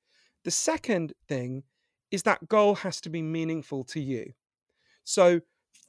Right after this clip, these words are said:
for you, the goal might be to learn to play the guitar. When I play the guitar, it sounds like a cat is being slowly tortured to death. People phone the R S P C A.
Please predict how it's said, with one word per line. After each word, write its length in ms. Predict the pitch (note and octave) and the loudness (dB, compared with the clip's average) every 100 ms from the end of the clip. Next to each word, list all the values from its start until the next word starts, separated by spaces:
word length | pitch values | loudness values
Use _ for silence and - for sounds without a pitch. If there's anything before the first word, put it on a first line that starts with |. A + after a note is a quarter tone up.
| _ | _
for 40 | G3+ | 0
you, 260 | G3 C#4 | 6 8
the 60 | G3 | 8
goal 260 | E3+ D#3+ D3+ | 8 8 8
might 220 | D3 C3+ | 4 2
be 120 | D3+ | -2
to 100 | - | 4
learn 220 | D#3+ C#3+ | 6 6
to 100 | C3+ | 2
play 180 | - D3 | 2 2
the 100 | C3 | 2
guitar. 500 | B2 - E3 B2 - - | -2 -2 0 0 -2 -2
When 180 | E3 | 4
I 140 | F#3 F#3+ | 6 4
play 220 | - E3+ | 6 4
the 100 | D#3 | 4
guitar, 360 | C#3+ - C#3+ C3+ | 0 4 6 6
it 80 | |
sounds 260 | - C3+ C3 | 4 0 2
like 160 | C3 - | -2 -2
a 60 | |
cat 320 | B2 - D3 - | -8 -4 -4 -4
is 120 | C3 | -2
being 180 | D3 D3 | 0 0
slowly 320 | D#3+ C#3+ C#3+ | 0 0 0
tortured 380 | D3 B2+ - B2+ | -2 -4 -6 -8
to 80 | |
death. 240 | C3+ B2 - | -4 -4 -6
People 180 | C3+ C3+ | -12 -2
phone 180 | C#3+ | -2
the 100 | C#3 | 0
R 120 | C3+ C3+ | -2 -4
S 100 | - | -6
P 140 | C#3 | -8
C 140 | - | -2
A. 160 | D4+ F3 | 0 0